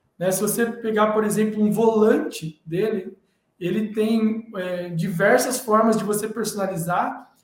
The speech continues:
com diversos fornecedores diferentes. A gente pôde visitar, nossos executivos visitaram a fábrica deles em Stuttgart e viram que vinham lá pra fazer um volante, dezesseis,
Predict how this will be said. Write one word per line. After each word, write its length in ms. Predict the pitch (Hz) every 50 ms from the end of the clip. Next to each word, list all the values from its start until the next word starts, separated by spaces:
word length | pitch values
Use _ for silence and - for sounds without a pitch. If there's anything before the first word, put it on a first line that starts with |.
| _ _
com 160 | - 220 220
diversos 460 | 208 202 180 185 220 247 269 254 - -
fornecedores 600 | 233 233 233 220 220 208 - 202 202 208 208 170
diferentes. 440 | 165 - 190 165 180 208 214 208
A 40 | 208
gente 220 | 208 208 208 - -
pôde 460 | - - - - 202 208 190 196 196
visitar, 560 | - 190 170 170 - 165 - 180 180 190 190
nossos 240 | 175 165 - 185 160
executivos 600 | 165 190 - 196 - - 196 185 175 - - _ _ _ _ _ -
visitaram 520 | 160 160 165 165 165 - 190 202 220 226
a 40 | 226
fábrica 440 | 214 - 196 196 190 190 185 185 175
deles 320 | 165 170 180 180 165 170
em 60 | 175 165
Stuttgart 580 | 165 - 196 202 214 208 220 240 262 262 254 - - - _ _ _ _ _ _ -
e 80 | 170 165
viram 380 | 165 165 214 233 233 247 233
que 760 | 233 233 233 233 226 220 220 208 196 185 180 170 165 165 - - _ - - - - _ -
vinham 420 | 147 170 214 226 240 240 220 214
lá 360 | 214 220 226 220 220 - -
pra 220 | - - 233 254 240
fazer 260 | - 247 214 220 247
um 60 | 240
volante, 460 | 208 226 214 214 208 233 247 - 247 208
dezesseis, 1040 | - 208 - 220 226 220 220 - - - 233 262 285 285 277 - - - - _